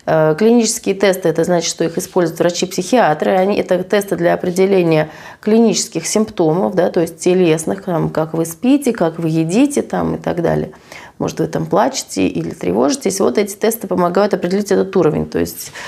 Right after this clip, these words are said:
вообще эта подготовка к сеансу раньше была такой информацией закрытой. Я её высылала только тем, кто уже оплатил, м, работу.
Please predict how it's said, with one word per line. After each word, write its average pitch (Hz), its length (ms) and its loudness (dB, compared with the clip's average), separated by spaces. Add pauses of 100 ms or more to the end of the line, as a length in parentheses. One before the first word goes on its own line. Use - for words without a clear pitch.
(320)
вообще 208 280 2
эта 208 200 4
подготовка 190 1040 2
к - 40 -8
сеансу 185 420 2
раньше 165 560 2
была 160 500 2
такой 151 600 -2
информацией 165 760 -2
закрытой. 190 500 2
Я 196 180 2
её 196 220 2
высылала 185 520 0
только 175 300 -2
тем, 196 200 0
кто 190 200 -2
уже 180 200 0
оплатил, 170 680 0 (500)
м, 156 500 0
работу. 170 800 0